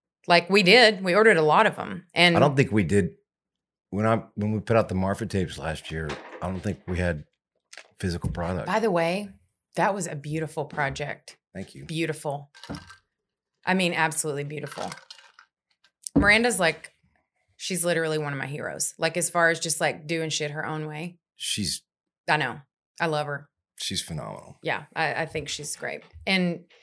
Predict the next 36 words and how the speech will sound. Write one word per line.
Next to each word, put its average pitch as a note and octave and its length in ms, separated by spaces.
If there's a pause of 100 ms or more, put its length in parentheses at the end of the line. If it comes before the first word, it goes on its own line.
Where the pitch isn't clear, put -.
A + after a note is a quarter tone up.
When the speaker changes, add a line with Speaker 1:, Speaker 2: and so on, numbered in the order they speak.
(320)
Speaker 1:
and F3+ 100
I'm F3+ 100
so F3 200
proud. E3 220
I F#3 80
just E3+ 340
actually D3+ 320
told D3 240
her D3+ 80
yesterday, D3+ 480
like, C#3+ 320 (1160)
"Holy G#3+ 260
shit, F3 260
can E3+ 140
you F3+ 100
believe F#3 320
that F3+ 140
you're D#3+ 160
going F3 280
to D3+ 120
Ve-, G#3+ 380
<laughs> - 40
have F#3+ 200
a E3+ 40
show E3 280
in E3 400
Vegas?" F3+ 580 (100)
Like, F3 280 (560)
<gasps> G4+ 80 (1200)
that - 160
is - 140
Speaker 2:
I G2 140
gotta G#2 140
get D2 120
out C2+ 180
there. C#2+ 140